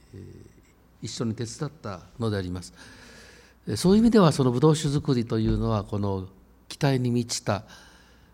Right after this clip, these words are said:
ああ、結婚式を準備しようというね、家中が頑張ってやって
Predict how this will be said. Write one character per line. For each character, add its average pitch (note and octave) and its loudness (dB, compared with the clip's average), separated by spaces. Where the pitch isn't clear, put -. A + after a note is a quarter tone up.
あ A#2 -6
あ、 - -10
結 C3 -8
婚 C3+ -2
式 - -6
を A2 -2
準 D3 -2
備 C3+ -4
し - -6
よ C#3+ 2
う C3+ -2
と B2 -4
い G2+ 0
う F#2+ -2
ね、 D3 -2
家 C#3+ 2
中 C3+ -2
が C3 -4
頑 B2+ -6
張 E3+ -2
っ E3 -4
て E3+ -8
や A2 -2
っ - -6
て G2 -10